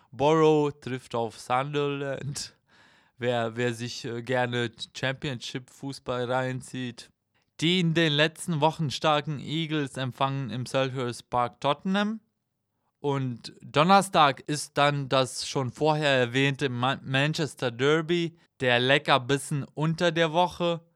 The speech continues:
Und am Wochenende natürlich dann das North London Derby.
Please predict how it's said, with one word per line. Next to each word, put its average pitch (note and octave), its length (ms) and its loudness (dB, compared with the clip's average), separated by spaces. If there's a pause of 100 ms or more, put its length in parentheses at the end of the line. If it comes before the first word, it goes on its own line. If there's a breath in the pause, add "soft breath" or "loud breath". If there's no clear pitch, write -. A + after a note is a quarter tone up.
(240)
Und B2+ 220 -4
am A2 200 -4
Wochenende C3+ 840 2
natürlich C3 800 -4
dann A#2+ 280 0
das A#2 340 -4
North B2+ 420 -4
London B2 540 -2
Derby. A#2+ 580 -4